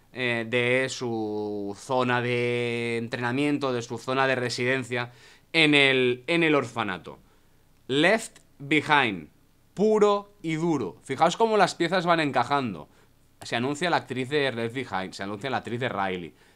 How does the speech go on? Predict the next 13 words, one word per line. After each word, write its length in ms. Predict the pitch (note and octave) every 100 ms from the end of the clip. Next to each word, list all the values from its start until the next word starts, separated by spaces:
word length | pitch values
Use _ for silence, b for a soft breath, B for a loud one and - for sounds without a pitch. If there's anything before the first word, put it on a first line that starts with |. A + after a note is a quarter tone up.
| b
Vemos 340 | A2+ B2 C#3+
sets 260 | C#3+ A#2+ A2
de 180 | C#3 C3
escenario 460 | A#2+ A2+ A2 B2
de 120 | B2+ G#2
Left 180 | G2+
Behind. 480 | A#2 B2 F#2 F#2 E2+ b b
No 100 | A2+
está 240 | A#2+ C#3+ B2+
Pedro 240 | A#2 B2+
Pascal. 460 | A#2+ - - F2+ E2+ b b -
Todo 520 | F#3 F#3+ F3 F#3 - -
encaja. 720 | C3 B2 D3 C3 - E2+ -